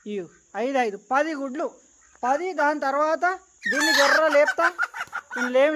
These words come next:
లేవు. పది, ఇగో పదకొండు, పన్నెండు గుడ్లు మామ. ఆహాహాహా. పన్నెండు గుడ్లు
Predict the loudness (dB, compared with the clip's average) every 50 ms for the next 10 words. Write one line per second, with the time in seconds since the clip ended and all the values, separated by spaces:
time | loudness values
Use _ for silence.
0 | 2 2 2 2 -2 -8 -16 -20 _ _ _ _ -6 -4 -4 -4 -4 -6 -8 -8
1 | -6 -4 -4 -4 -4 -8 -12 -20 -20 _ _ _ -2 2 4 4 4 4 6 6
2 | 4 6 2 0 -2 -4 -6 -10 _ _ _ _ _ 0 0 2 2 0 0 2
3 | 2 2 0 -2 -4 -4 -6 -6 -4 -2 0 2 2 2 2 2 2 2 4 4
4 | 4 4 4 4 2 2 2 0 0 0 -2 -2 -4 -4 -6 -6 -8 -8 -10 -14
5 | -18 _ _ _ _ _ _ _ -6 -6 -6 -6 -4 -2 0 0 0 -2 -6 -8
6 | -8 -8 -2